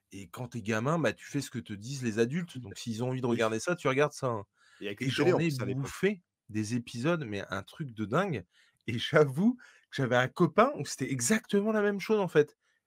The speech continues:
Speaker 1: Et du coup, de temps en temps, lui, quand il était en vacances, il adorait, euh, euh, s'endormir après le repas devant.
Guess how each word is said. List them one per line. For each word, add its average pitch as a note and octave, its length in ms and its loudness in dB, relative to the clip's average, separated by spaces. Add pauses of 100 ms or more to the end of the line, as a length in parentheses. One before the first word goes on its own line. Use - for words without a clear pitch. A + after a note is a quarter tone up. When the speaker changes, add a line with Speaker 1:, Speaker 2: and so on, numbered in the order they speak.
(120)
Speaker 1:
Et B2+ 80 0
du B2+ 160 -4
coup, C#4 100 2
de G#3 180 4
temps A3 300 2
en A3 80 6
temps, A#3 220 6
lui, A#3 180 2
quand A3 240 2
il G3 80 -2
était F3+ 160 0
en E3+ 80 4
vacances, E3+ 380 0
il C3+ 80 4
adorait, D3+ 440 2 (520)
euh, A2 180 2 (140)
euh, A2 40 -2
s'endormir F#3 640 0
après C#3+ 240 0
le C#3+ 60 2
repas C#3+ 300 2
devant. C#3 340 -4